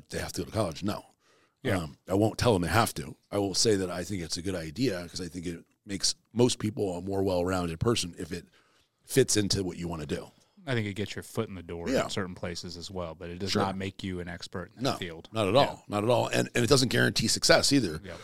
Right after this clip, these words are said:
Speaker 1: 'Cause I know guys who are Harvard M B As who, you know, make a tiny fraction of the, of the money that I make and are very unhappy with their lives, you know, and are paying off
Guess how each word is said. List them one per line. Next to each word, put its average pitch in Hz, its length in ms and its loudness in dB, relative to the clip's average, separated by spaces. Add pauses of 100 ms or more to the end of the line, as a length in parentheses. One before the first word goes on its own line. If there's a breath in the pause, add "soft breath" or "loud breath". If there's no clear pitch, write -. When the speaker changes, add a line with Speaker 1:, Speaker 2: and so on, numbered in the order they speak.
(220 loud breath)
Speaker 1:
'Cause - 120 2
I 127 160 6
know 131 180 6
guys 101 480 2
who 104 120 2
are 92 140 2
Harvard 113 380 6
M 107 120 2
B 107 120 0
As 107 440 4 (460 loud breath)
who, 110 500 -2
you 107 100 -6
know, 90 280 -8 (500)
make 107 260 -8
a 95 120 -4
tiny 117 380 -2
fraction 107 500 -2
of 98 80 -4
the, 98 140 -2
of 104 160 -4
the 98 60 0
money 92 180 0
that 95 140 -2
I 120 120 -2
make 92 380 -6 (320 loud breath)
and 101 80 -2
are 101 60 -2
very 113 160 8
unhappy 104 320 2
with 92 120 0
their 87 140 -2
lives, - 480 -2 (260)
you 92 80 -14
know, 87 220 -6
and 92 280 -4
are 90 80 2
paying 92 360 2
off 90 260 -8